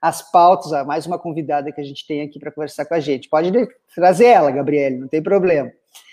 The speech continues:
É, a gente, então, esse mês de março é trazer, né, é, toda essa pauta, né, da mulher, né, é, p-,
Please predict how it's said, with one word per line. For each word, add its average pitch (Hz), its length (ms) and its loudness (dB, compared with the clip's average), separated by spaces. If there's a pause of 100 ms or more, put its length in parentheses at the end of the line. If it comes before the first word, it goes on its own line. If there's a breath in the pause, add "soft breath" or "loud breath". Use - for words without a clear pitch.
(480 soft breath)
É, 175 520 0 (1000)
a 175 80 0
gente, 175 300 -4
então, 196 240 2
esse 202 180 2
mês 202 240 6
de 175 80 -2
março 196 480 4
é 214 60 4
trazer, 190 680 2
né, 196 460 0
é, 147 880 -8
toda - 360 -2
essa 170 240 -8
pauta, 175 480 -2
né, 151 240 -8 (200)
da 151 200 -10
mulher, 151 540 -2
né, 151 320 -8 (160)
é, 147 220 -10 (340)
p-, - 80 -20